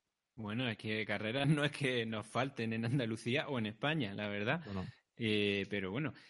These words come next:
Speaker 1: es verdad que es una carrera que, que, bueno,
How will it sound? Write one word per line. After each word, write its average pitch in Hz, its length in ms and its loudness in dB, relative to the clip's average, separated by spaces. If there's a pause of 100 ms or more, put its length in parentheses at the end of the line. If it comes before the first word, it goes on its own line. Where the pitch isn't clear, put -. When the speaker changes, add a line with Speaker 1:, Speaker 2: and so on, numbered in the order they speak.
(140)
Speaker 1:
es 110 180 -2
verdad 131 560 2
que 104 520 0
es 107 120 -6
una 123 220 2
carrera 120 400 0
que, 101 400 -6
que, 95 260 -8
bueno, 117 260 -6